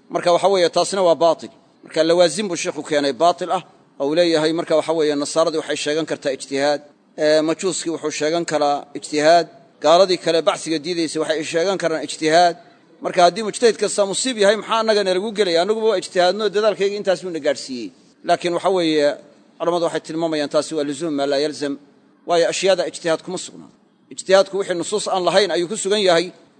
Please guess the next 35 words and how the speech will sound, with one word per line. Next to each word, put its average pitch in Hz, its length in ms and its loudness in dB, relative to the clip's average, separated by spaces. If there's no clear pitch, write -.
In 214 100 -4
la 185 60 4
yidhahdo 180 180 6
nasaara 208 360 4
ijtihaadday 175 520 0
wax 196 160 0
dhici 185 180 -2
kara 175 160 2
ma 185 140 0
aha. 208 200 2
Say 311 220 -2
u 311 60 0
ijtihaadayaan? 233 680 4
Yacni 165 240 0
nebigu 214 260 0
wuxuu 196 220 -2
u 254 40 -6
keenay 214 340 2
tawxiid. 233 460 -2
Ya, 185 140 6
muxuu 240 140 0
yidhi? 156 240 -2
"Maa 214 160 4
qultu 247 280 0
lahum 240 220 4
ilaa 220 180 4
maa 214 180 2
amartanii 208 440 2
bihi 196 180 0
an 196 120 2
icbudu 190 320 -2
Allaha 185 260 4
rabbii 185 200 0
wa 170 100 2
rabbakum." 156 400 -2